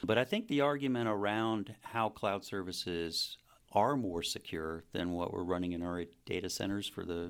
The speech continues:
very reasons I just explained, I think those resonate with everybody. Uh, it's, it's hard to, to have a, you know, a, opposing argument to that. So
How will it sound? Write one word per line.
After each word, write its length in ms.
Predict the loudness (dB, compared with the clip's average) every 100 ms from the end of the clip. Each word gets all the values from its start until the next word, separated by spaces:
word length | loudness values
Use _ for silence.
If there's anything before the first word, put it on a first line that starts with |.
| -4
very 300 | -2 0 0
reasons 400 | -2 -2 -4 -6
I 80 | -6
just 280 | -6 -6 -6
explained, 560 | -4 0 2 2 0 -6 -20 -20 -20 -20 -8
I 100 | -6
think 280 | -2 -2 -2 -6 _
those 320 | -2 2 2 0
resonate 440 | -2 0 -2 -4
with 180 | -2 -2
everybody. 560 | -2 -4 -6 -12 -14 -18 -12
Uh, 120 | -10 -8
it's, 200 | -8 -8 -6
it's 180 | -6 -2
hard 420 | 4 4 2 -4
to, 480 | -6 -2 -2 -2 -6 -10
to 140 | -10
have 240 | -2 0 0
a, 240 | -2 -4 -10 -18 -18 -14
you 100 | -8
know, 280 | -6 -6 -6 -4
a, 240 | -4 -4 -6
opposing 520 | 2 4 4 2 0
argument 420 | -2 -4 -6 -8
to 100 | -10
that. 360 | -10 -10 -12 -18 -20 -20 -14
So 380 | 0 2 2